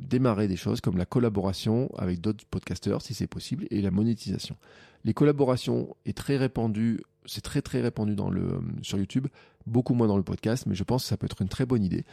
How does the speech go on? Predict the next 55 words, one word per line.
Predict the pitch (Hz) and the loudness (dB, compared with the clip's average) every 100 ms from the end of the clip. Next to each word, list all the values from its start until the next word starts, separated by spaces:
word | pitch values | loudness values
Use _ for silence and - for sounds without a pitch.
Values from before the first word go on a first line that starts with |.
| - - - | -18 -20 -2
Alors, | - 113 - _ - _ | 2 2 0 _ -20 _
c'est | - - | -2 2
là | 151 160 | 6 8
où | 127 | 8
après, | 113 - 127 | 6 4 0
il | |
faut | - | 2
voir | 101 - | 0 2
comment | 104 | 2
on | 92 | 2
le | |
fait. | 92 131 151 - | 2 2 2 0
Est-ce | 110 - | -2 0
que | 117 | -2
ce | - | -2
sont | - 127 | -2 2
des | 110 95 | 2 2
épisodes | 95 113 110 | 2 2 2
où | |
vous | 95 | 0
invitez, | 95 92 - 104 110 | 0 0 0 2 2
euh, | 90 82 85 | 0 -2 -4
des | 98 | -2
gens | 92 107 | 2 2
que | 107 | 0
vous | 87 95 | -2 0
aimez | 92 | 2
bien, | 87 107 104 - | 2 2 0 -4
qui | - 104 | -4 -2
ont | 95 | 0
d'autres | 98 | 0
podcasts, | - 95 101 104 - - - - - - | -2 -4 -4 -4 -8 -20 -20 -20 -20 -4
et | 107 104 - | 2 2 0
dans | 98 | -4
lequel | 101 117 | 0 -2
vous | 90 85 82 | -2 -6 -6
parlez, | - 95 120 220 - | -2 2 2 0 -4
et | 101 | -2
une | 92 | 0
fois | - 110 | 2 0
vous | 95 | 2
invitez | 90 85 90 | 0 0 -2
chez | - | -2
vous, | 90 110 | 0 0
une | |
fois | 107 98 | -2 -4
chez | - 90 107 | -4 0 2
eux, | 127 | 2
pour | - 82 92 | -2 -8 -4
développer | 101 113 120 117 | 0 2 2 0
votre | 98 87 | -4 -6
visibilité | 87 95 87 98 | -6 -8 -6 -4
de | |
votre | 87 85 | -4 -4
podcast. | 87 - 110 - | -8 -4 -4 -4